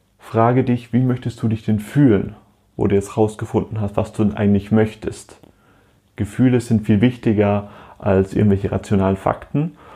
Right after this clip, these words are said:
Und mach das irgendwie haptisch. Visible is memorable.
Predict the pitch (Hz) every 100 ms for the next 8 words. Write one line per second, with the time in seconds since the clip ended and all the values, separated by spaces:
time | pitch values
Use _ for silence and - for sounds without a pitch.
0 | - _ 117 107 123 - 135 - 127 120
1 | 117 113 113 - - - - - _ _
2 | _ - 127 131 117 123 110 104 101 98
3 | 95 90 - -